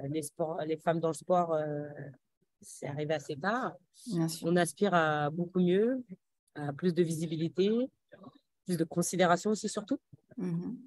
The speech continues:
Speaker 1: Parce que finalement, on a de plus en plus de, euh, mamans sportives.
Speaker 2: Oh,
Speaker 1: Et
Speaker 2: yes.
Speaker 1: donc, euh,
Speaker 2: Bien sûr.
Speaker 1: et donc, nos espoirs, euh, sont d'autant plus grands,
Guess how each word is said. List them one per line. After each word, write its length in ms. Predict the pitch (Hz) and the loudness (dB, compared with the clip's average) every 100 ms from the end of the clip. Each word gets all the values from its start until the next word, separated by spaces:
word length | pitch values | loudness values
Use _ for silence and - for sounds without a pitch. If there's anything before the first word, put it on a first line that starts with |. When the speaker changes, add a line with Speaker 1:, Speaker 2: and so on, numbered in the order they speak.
| - | -18
Speaker 1:
Parce 120 | - - | -12 -6
que 100 | 165 | -4
finalement, 640 | 170 160 165 175 170 147 - - _ _ - - - _ 180 180 | -2 0 2 2 0 -2 -8 -16 _ _ -20 -20 -20 _ -10 -2
on 100 | 175 | 2
a 240 | 165 160 160 | 4 4 2
de 120 | 170 | -2
plus 200 | - 180 | 2 2
en 80 | 170 | 4
plus 260 | 185 196 165 | 4 2 4
de, 100 | 175 | 6
euh, 300 | 165 156 151 | 6 4 4
mamans 340 | 180 185 185 | 4 6 4
sportives. 680 | - - - - 262 160 147 175 _ _ _ - 165 _ 170 - - - | 0 -6 -2 0 2 0 -4 -10 _ _ _ -18 -18 _ -20 -20 -16 -4
Speaker 2:
Oh, 320 | - 165 160 | -2 2 6
Speaker 1:
Et 40 | 180 | 6
Speaker 2:
yes. 80 | 170 | 8
Speaker 1:
donc, 320 | 208 220 - | 6 6 6
euh, 420 | 185 165 156 156 | 8 8 6 2
Speaker 2:
Bien 140 | 147 - | -2 -6
sûr. 240 | - - - _ _ _ | -8 -10 -18 _ _ _
Speaker 1:
et 140 | - 180 | 0 4
donc, 220 | 185 - | 4 6
nos 140 | 185 | 6
espoirs, 500 | 170 175 - 208 208 | 6 2 4 6 8
euh, 280 | 180 160 156 | 8 6 4
sont 180 | 147 175 | 2 2
d'autant 260 | 170 170 165 | 2 2 0
plus 140 | 139 | 0
grands, 260 | 185 180 | 0 -2